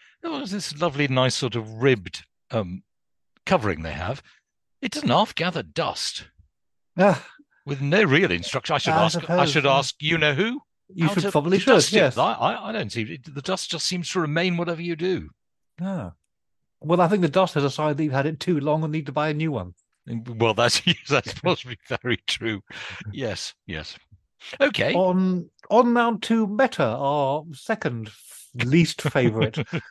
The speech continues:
Speaker 1: Yes.
Speaker 2: of the, of the large conglomerates. And Ray-Ban have teamed up with Meta to make sm-, their new version of their smart glasses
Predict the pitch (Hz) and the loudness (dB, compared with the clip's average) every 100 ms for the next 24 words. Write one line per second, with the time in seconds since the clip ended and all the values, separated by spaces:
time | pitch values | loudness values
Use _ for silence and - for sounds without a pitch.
0 | _ - - 120 147 123 117 117 147 117 | _ -20 -4 0 2 2 2 2 2 0
1 | 117 127 127 107 - 123 135 131 170 175 | 2 2 2 -2 -8 -4 -2 0 -2 -6
2 | - - - - 147 180 185 175 - - | -14 -16 -16 -4 0 2 2 0 -6 -20
3 | - - _ - 175 214 233 170 120 120 | -20 -20 _ -10 -2 2 2 2 0 -2
4 | 113 135 - - 190 170 143 - 160 127 | -4 -8 -8 -6 -2 0 0 0 -2 -2
5 | 139 143 160 160 - 165 185 180 - _ | 0 0 0 -2 -4 -2 -2 -2 -10 _
6 | _ - - 202 214 214 196 214 202 247 | _ -14 -10 -6 -4 0 4 6 6 6
7 | 226 240 233 208 214 208 - 247 220 - | 6 4 4 2 2 2 -2 -4 -4 -2
8 | 208 208 147 101 - | 0 0 -2 -6 -10